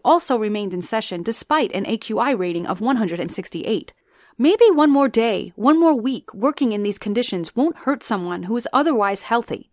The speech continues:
But as it becomes a seasonal norm, the risks to people working outside are much greater, as are the losses to business. These are risks not limited to construction workers, of course.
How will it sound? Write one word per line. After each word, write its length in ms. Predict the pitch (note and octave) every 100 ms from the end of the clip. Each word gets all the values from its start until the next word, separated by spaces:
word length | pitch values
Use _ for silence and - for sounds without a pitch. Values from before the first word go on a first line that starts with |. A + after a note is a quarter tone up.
| _
But 140 | - D4
as 200 | D4+ E4+
it 120 | E4
becomes 360 | E4 - G4
a 60 | -
seasonal 520 | - - D#4+ D4 A#3+
norm, 440 | G#3+ B3+ G3 E3 - - -
the 100 | B3+
risks 320 | F#4 - -
to 120 | -
people 300 | C4 C#4+ A3+
working 320 | A#3 C4+ B3+
outside 460 | G#3 G#3 - G3+ F3+
are 100 | G#3+
much 300 | A#3 D4+ -
greater, 460 | - A3+ A3 D#3+ E3+ - -
as 160 | G3
are 140 | E3 F#3
the 120 | G3
losses 440 | C4+ D4+ - D#3+
to 80 | -
business. 580 | F3+ C4 F3+ - - - _ _ _
These 200 | D#4 G4+ A#4
are 180 | G4
risks 340 | B3+ A#3+ - -
not 240 | G3+ B3+
limited 380 | G3 A3 F#3+ F3+
to 80 | G3
construction 580 | F#3 - A#3 A3+ F#3+ F3
workers, 320 | F3+ F3+ E3
of 140 | -
course. 480 | - - F3+ - -